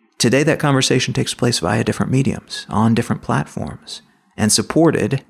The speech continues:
by slightly different business models. One more amplification factor that applies to the term millennial, but not so much to past generational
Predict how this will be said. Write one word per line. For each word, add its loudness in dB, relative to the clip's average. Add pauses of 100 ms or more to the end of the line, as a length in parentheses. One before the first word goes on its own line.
by -2
slightly -2
different -6
business 0
models. -8 (500)
One 6
more 4 (360)
amplification 0
factor -4 (200)
that 0
applies 2
to 0
the 0
term 4
millennial, 4 (180)
but -2
not 2
so 4
much 4
to -4
past 0
generational 0